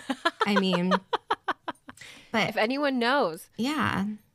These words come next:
Speaker 2: tell us.
Speaker 1: I kind of feel like with the women, you know, they have that big feast, and then they, um, make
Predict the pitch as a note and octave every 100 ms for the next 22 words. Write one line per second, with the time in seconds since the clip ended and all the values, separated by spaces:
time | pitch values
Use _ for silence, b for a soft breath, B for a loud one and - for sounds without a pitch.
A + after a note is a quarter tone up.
0 | _ _ _ _ - F#3+ F#3 D3 - G3
1 | - C#4 G#4 D#4 A#3+ A3+ G3 - F#3 -
2 | G3+ G3+ G3+ F3 G3 G#3+ A3+ F#3 E3+ F3
3 | F#3+ G3 F#3 E3+ F3 F3+ F3 F3 E3+ -
4 | F#3 F#3 - G3+ F#3+ G3 - - - F#3
5 | F3 F3 F3 E3 E3 E3 E3+ F#3+ b b
6 | b b b F#3 F3 E3 D#3+ F3 - _
7 | _ _ _ _ E3 - G#3+ G3 F#3+